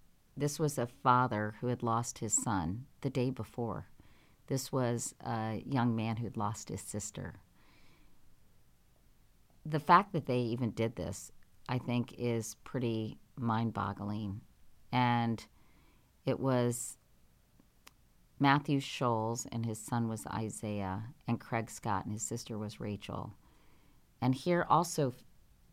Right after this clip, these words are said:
visually, they were such polar opposite. Matthew Scholes was this big, burly African-American guy with lots of rings on his hands, and I think he had a, a Cowboys jacket on, if I recall.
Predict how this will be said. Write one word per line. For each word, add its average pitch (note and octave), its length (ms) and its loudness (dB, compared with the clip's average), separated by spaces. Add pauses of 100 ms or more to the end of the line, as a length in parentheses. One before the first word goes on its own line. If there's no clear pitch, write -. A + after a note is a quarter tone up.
visually, A#2 640 2
they A2+ 120 -2
were A2 160 -4
such - 520 -6
polar A#2+ 320 0
opposite. - 540 -2
Matthew B2+ 320 0
Scholes A2 380 -4
was - 160 -8
this A#2 160 -4 (180)
big, D#3+ 540 -2
burly B2+ 560 0 (320)
African-American A#2+ 1000 2
guy - 460 -4 (420)
with - 140 -2
lots D#3+ 320 4
of C3+ 140 0
rings B2+ 420 2
on G#2 160 -2
his G#2 180 -6
hands, B2 400 -2
and A2+ 80 -2
I A#2+ 60 -2
think C#3+ 200 -8
he - 80 -6
had A#2 160 -4
a, G2 200 -6 (500)
a F#2 300 -8 (260)
Cowboys B2+ 800 -4
jacket - 360 -6
on, G2 160 -2
if G2+ 120 -4 (140)
I G#2+ 100 -4
recall. G#2 580 -4